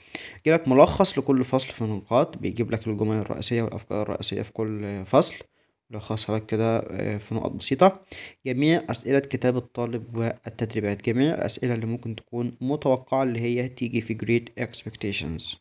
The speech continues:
تمام؟ آه، طبعًا جايب لك في الأول هنا، آه، character، آه، analysis اللي هي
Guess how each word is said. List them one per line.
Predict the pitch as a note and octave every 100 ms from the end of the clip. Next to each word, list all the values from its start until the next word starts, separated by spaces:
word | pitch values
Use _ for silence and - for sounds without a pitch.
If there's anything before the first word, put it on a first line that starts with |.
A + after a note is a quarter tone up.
| _
تمام؟ | A2+ B2 D#3+ D#3+ _ - - - - - _ _ C3
آه، | B2 A#2+ A#2 A#2 A2+ A#2 A2+ A2 A2
طبعًا | - F3 E3+
جايب | D3+
لك | D3+
في |
الأول | - A#2+ A2+
هنا، | A#2 C3 C3+ -
آه، | A2 A2 G#2+
character، | G#2+ G2+ G2+ A2+ A2+
آه، | G#2 G#2+ G2 G#2+ G#2
analysis | B2 B2+
اللي | C3 A2+
هي | A2 A2+ B2